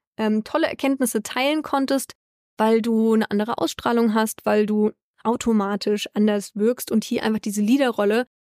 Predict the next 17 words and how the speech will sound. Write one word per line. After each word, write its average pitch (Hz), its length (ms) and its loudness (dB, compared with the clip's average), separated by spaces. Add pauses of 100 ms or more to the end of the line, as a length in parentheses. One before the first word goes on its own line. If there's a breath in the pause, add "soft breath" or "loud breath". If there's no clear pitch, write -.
ganz 220 240 0
automatisch, 208 760 -2 (280)
ähm, 214 420 4 (100)
einnehmen 208 680 0
kannst. - 500 -10 (580)
Finde 320 140 0
ich - 80 -6
tatsächlich 277 420 -2
sehr, 294 180 0
sehr 311 160 2
spannend, 247 460 -2 (340)
weil 247 680 0 (400)
wir 233 220 -8
uns 254 200 -6
in 226 160 0
meinen 254 380 -2
Augen 247 400 -2